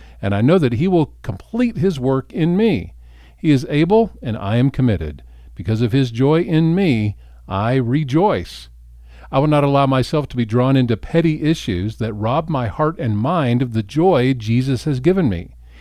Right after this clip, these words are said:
Instead, I will continue to focus on the joy that comes from the forgiveness I have in Him. I have a firm resolve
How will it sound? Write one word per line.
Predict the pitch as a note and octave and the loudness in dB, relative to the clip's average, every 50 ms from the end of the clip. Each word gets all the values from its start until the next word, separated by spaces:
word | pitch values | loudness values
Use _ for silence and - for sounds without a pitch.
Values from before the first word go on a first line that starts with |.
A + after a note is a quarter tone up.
| - - - | -20 -12 -4
Instead, | - A#2+ A#2 A2 - - - - A3+ G#3+ D#3 B2 B2+ - - - - - - | -2 0 0 0 -2 -4 -4 -2 0 0 0 0 -2 -4 -10 -18 -20 -14 -8
I | - | -4
will | C3+ C3+ C3+ | -2 -2 -2
continue | - B2+ A2+ G#2+ - G#3 A3+ G#3+ F#3 | 0 -2 -2 0 0 0 0 2 0
to | D3 | 0
focus | B2 - F#3+ G#3 A3+ F3+ F#3 D#3+ - | 0 0 0 0 0 0 -2 -4 -2
on | E3 C#3 | -2 -2
the | A#2 A2 | -2 -2
joy | G#2+ G2+ A2+ C#3 E3+ F#3+ E3+ C#3+ | -2 -2 0 2 2 2 2 2
that | C#3 D#3+ F3+ - | 2 0 -2 -2
comes | - C3 C#3 C#3+ | 0 0 0 0
from | - - - D3 C#3+ | 0 -2 0 0 0
the | B2 | 0
forgiveness | A2 - - A2+ G2+ G#2+ D3+ D3+ E3+ C#3+ G#2+ A2 A#2 - - | 0 -2 -4 -6 0 2 4 4 4 2 0 -2 -2 -4 -4
I | C#3+ B2 D3 B2+ | -2 0 0 0
have | G#2 A2 G#2+ A2 A2+ B2 - | 0 0 0 0 0 -2 -2
in | - C#3 C#3 D#3+ D3+ | -2 0 0 2 2
Him. | C#3+ G3+ G#3 G3+ C3+ E2+ - - - - - - - - - - - - - | 2 0 0 0 -2 -4 -6 -12 -18 -20 -20 -20 -20 -20 -20 -20 -20 -10 -4
I | A2 - | -2 0
have | A#2 A#2 A2+ | 0 0 -2
a | A#2 | -4
firm | - - C#3+ C#3 D3 D3 C#3 | -2 0 2 2 4 4 4
resolve | C3 C3 B2 G#2+ A#2+ A#2+ B2 G#2+ D#2+ E2 E2+ | 2 2 2 2 2 2 2 0 0 -2 -4